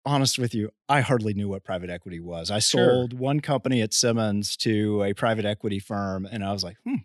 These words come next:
Speaker 1: that seems, that seems like where I wanna be." And so that kinda put it on my track or on my, uh, uh,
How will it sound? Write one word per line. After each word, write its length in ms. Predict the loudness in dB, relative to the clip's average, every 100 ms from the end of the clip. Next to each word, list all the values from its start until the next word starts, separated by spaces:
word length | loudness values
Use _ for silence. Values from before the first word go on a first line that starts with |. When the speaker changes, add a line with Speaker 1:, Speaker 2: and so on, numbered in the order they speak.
| -4
Speaker 1:
that 260 | -4 -2
seems, 600 | 0 2 2 2 -2 -6 -12 _ _
that 180 | 0 2
seems 240 | 4 4
like 200 | 4 2
where 100 | 0
I 120 | 0
wanna 260 | 0 -2 -6
be." 320 | -6 -2 0
And 120 | 0 0
so 200 | 0 2
that 180 | 0
kinda 200 | 0 -4
put 180 | -2 -2
it 80 | 0
on 80 | 0
my 140 | 0
track 340 | -2 -2 -2 -4 -12 _ _ _ -2
or 140 | 2
on 140 | 4 4
my, 340 | 4 2 0
uh, 420 | 0 -2 -2 -6 -10
uh, 420 | -6 -4 -2 -4